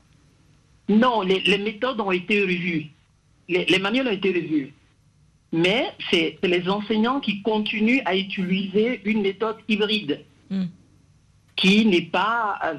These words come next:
Speaker 1: véritablement la méthode mixte.
Speaker 2: Hmm. Alors, ceci
Speaker 1: Voilà.
Speaker 2: dit, on,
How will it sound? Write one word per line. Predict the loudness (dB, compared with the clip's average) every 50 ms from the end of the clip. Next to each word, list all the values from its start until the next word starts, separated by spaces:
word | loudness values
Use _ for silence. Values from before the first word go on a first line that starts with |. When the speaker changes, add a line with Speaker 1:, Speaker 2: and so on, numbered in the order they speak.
| -6 -4
Speaker 1:
véritablement | -2 -2 -2 -4 -4 -6 -4 -2 -2 0 0 -2
la | -2
méthode | -4 -6 -6 -4 -4 -4 -2 -2
mixte. | -2 -2 -2 -4 -6 -8 -16 -12 -8
Speaker 2:
Hmm. | -8 -8 -8 -10 -18 _ _ _ _ _ _ -16 -14 -12 -6 -2
Alors, | -2 -2 0 0
ceci | -2 -2 0 0
Speaker 1:
Voilà. | 0 0 0
Speaker 2:
dit, | 0 0
on, | 0